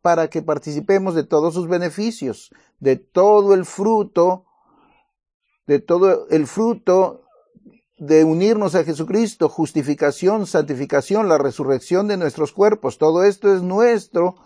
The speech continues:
por nuestra unión con nue-, con Jesucristo.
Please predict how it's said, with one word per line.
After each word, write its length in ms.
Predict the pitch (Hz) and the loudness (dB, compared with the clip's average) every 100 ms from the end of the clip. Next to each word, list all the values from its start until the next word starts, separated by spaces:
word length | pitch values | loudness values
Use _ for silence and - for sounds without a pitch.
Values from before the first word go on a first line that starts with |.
| _ _ _ | _ _ _
por 480 | 151 175 196 190 180 | 0 4 4 4 0
nuestra 560 | 175 185 202 180 175 | -2 0 -2 -2 0
unión 720 | 165 170 175 185 190 185 180 196 | 0 0 -4 -2 0 0 -4 -10
con 320 | - 143 151 | -4 -4 -2
nue-, 360 | 160 185 185 - | -4 -2 -4 -4
con 300 | 160 151 - | -4 -4 -12
Jesucristo. 1000 | - 185 175 - 196 190 - - 117 - | -4 -4 -4 -6 -4 -6 -6 -4 -4 -6